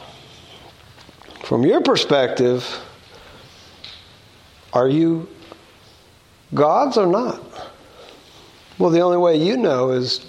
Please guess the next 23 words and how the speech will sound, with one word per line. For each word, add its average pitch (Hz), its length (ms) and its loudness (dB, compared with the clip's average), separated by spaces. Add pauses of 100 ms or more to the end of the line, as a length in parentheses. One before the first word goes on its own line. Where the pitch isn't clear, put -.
(160)
do 147 100 0
you 135 120 0
believe 143 440 0
or 180 100 -2
do 147 120 -2
you 143 80 2
not 151 280 -4
believe? - 280 -8 (2000)
And 147 160 2
if 151 100 -2
you 170 100 0
believe, 226 380 2
you 208 80 0
should 185 200 -2
thank 208 280 0
God 185 380 2
that 147 120 0
he 156 120 -2
appointed 156 520 0
you 135 140 -2
for 139 180 0
eternal 131 440 0
life. 139 580 -2